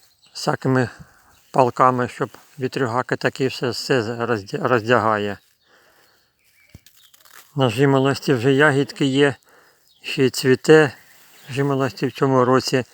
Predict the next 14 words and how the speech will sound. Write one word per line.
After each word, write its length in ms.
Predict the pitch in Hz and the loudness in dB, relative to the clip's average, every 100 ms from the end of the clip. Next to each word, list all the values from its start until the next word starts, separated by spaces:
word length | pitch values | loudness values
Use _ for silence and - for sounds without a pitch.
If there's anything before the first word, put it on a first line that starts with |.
| - - - - - | -20 -20 -20 -20 -10
чи 140 | - | -8
буде, 320 | 113 123 120 | -2 2 2
чи 180 | - 135 | 0 -4
ні, 240 | 117 120 | -4 -4
невідомо. 680 | 117 113 113 98 107 101 98 - _ _ _ _ _ _ - - _ _ _ _ - | -2 -2 -2 -2 -2 -2 -6 -8 _ _ _ _ _ _ -20 -20 _ _ _ _ -20
Це 180 | - 156 | -10 -2
в 20 | |
мене 280 | 127 127 127 | 0 2 2
яблунька, 640 | 123 123 117 123 110 120 - - | 4 4 2 -2 -2 -6 -6 -14
слава 360 | - 139 123 | -2 0 0
переможцям. 840 | - 131 120 123 120 110 - 135 113 _ _ - _ - - - - - - _ _ - - 262 165 | 0 0 0 0 -2 -2 -4 -4 -6 _ _ -20 _ -20 -20 -20 -20 -20 -20 _ _ -20 -14 -12 -4
Знайшов 380 | 131 120 - 120 | 0 0 0 0
учора 440 | 117 - 127 120 - - _ _ - - - _ _ - _ | 0 -2 -2 -2 -4 -18 _ _ -20 -20 -20 _ _ -20 _
кусок 520 | - 123 - 123 - | -8 -6 0 0 0